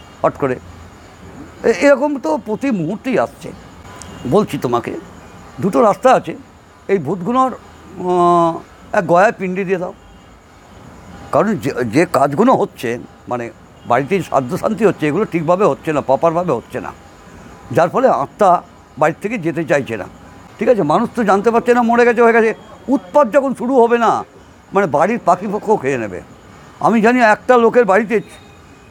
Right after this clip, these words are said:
দু মাসে ছজন মারা গেছে, চাম্পাটি।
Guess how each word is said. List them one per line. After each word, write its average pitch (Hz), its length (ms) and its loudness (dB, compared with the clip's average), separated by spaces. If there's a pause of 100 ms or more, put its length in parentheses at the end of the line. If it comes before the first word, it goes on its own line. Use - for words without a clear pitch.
(300)
দু 226 120 0
মাসে 269 320 4
ছজন 269 420 2
মারা 262 240 6
গেছে, 185 240 -2 (340)
চাম্পাটি। 214 460 0